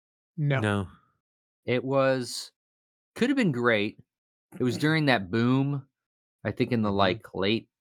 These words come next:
Speaker 3: aughts, early aughts of reality television. Uh, and it, you know, it's reality television, so big surprise, it was very exploitative, but, like, there's, there's, there's stuff there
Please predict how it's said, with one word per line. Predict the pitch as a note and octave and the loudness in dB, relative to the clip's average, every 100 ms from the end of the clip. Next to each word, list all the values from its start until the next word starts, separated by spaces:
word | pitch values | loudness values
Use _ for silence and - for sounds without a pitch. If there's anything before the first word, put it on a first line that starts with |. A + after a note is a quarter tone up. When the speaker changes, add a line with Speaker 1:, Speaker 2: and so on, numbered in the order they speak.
| _ _ - | _ _ -2
Speaker 3:
aughts, | C3 C#3 - - | 0 0 -4 -4
early | A2 A2 B2+ | -2 -2 -2
aughts | B2 C3 C#3 - | 0 0 0 -6
of | - G2 | -8 -6
reality | G2+ G2+ A2+ A#2+ | -2 2 2 2
television. | A#2+ C3 C3 C3 C3 C#3+ C#3 _ _ _ _ - | 0 -2 0 -2 -4 -4 -6 _ _ _ _ -4
Uh, | A2+ G#2+ G#2 - | 0 2 2 0
and | A#2+ C3 | 0 0
it, | B2+ C#3+ | 0 0
you | A#2 | 2
know, | F2 E2 - | 2 -2 -10
it's | - | -2
reality | A2 G#2 F#2+ | 2 4 2
television, | F#2 G2+ F#2 F#2+ | 0 0 0 -4
so | F#2 F#2+ | -6 -6
big | D#2+ A2+ - | -4 -4 -4
surprise, | F#2 - G2+ F#2 G2 | -6 2 4 4 0
it | |
was | F#2+ | -6
very | F#2+ A2 G2+ | -2 0 0
exploitative, | F2+ - G#2 G2 F2+ F#2+ D2+ - - | -2 -4 -2 -2 -4 -6 -8 -8 -8
but, | F#2 | -4
like, | G#2 G2 - _ _ _ | -2 -2 -4 _ _ _
there's, | C3 D3 - - - D3 | 0 0 0 -8 -4 0
there's, | C3 A#2 - _ | 0 0 -6 _
there's | A#2+ A2 | 0 0
stuff | - - D3+ - | -2 2 2 2
there | F2+ D2+ - | -8 -8 -12